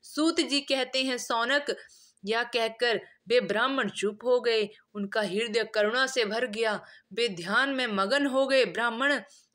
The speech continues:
का उक्त उपदेश सुनकर चंचुला के नेत्रों में आनंद के आंसू छलक आए। वह हर्ष भरे हृदय से ब्राह्मण देवता के चरणों में गिर गई और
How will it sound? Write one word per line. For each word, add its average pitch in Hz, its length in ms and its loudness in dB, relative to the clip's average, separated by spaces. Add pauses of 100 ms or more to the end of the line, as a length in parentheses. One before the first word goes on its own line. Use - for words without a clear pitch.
का 214 100 0
उक्त - 640 -4
उपदेश 240 680 0 (120)
सुनकर 247 520 -2
चंचुला 220 540 -2
के 233 160 -6
नेत्रों 220 540 -4
में 208 380 -4
आनंद 254 520 -2
के 226 80 -2
आंसू 254 600 -2 (560)
छलक 202 380 -2
आए। 165 260 -6 (1400)
वह 214 260 0
हर्ष 214 480 0
भरे 220 220 2
हृदय 233 480 0
से 240 160 0
ब्राह्मण 247 440 -2
देवता 208 340 0
के 214 120 -4
चरणों 214 340 0
में 214 240 -2
गिर 233 180 -2
गई 214 260 0
और 214 340 2